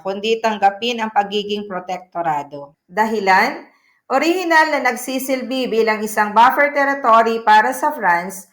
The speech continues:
sa pagitan ng mas mahalagang kolonya ng Vietnam at Siam. Ang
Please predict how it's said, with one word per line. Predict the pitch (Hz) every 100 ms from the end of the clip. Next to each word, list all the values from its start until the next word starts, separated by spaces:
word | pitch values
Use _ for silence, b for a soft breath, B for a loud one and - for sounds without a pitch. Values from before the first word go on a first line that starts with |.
| _ _
sa | - 294
pagitan | 294 294 311 330 320
ng | 285 247 247
mas | 269 269
mahalagang | 233 240 240 233 226 233
kolonya | 233 214 220 233 247 254
ng | 247 233
Vietnam | 240 240 208 190 190
at | 202 202
Siam. | - 160 156 156 151 147 _ _ _ _ _
Ang | 320